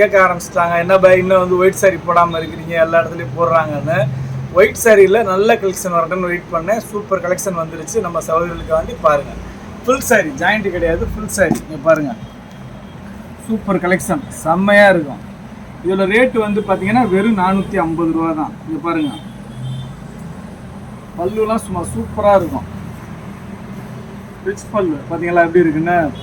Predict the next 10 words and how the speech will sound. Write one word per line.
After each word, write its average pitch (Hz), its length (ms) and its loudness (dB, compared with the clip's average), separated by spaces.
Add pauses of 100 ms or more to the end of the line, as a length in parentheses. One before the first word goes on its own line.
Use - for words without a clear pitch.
(840)
பல்லு 185 240 0 (120)
சாரி 170 220 2 (100)
டிசைன் 147 280 -2 (200)
ரொம்ப 170 180 0
அருமையான 180 480 2
டிசைன். 139 260 -4 (1000)
வெறும் 208 260 6
நானூத்தம்பது 170 560 2
ரூபா 170 100 6 (100)
தான். - 160 6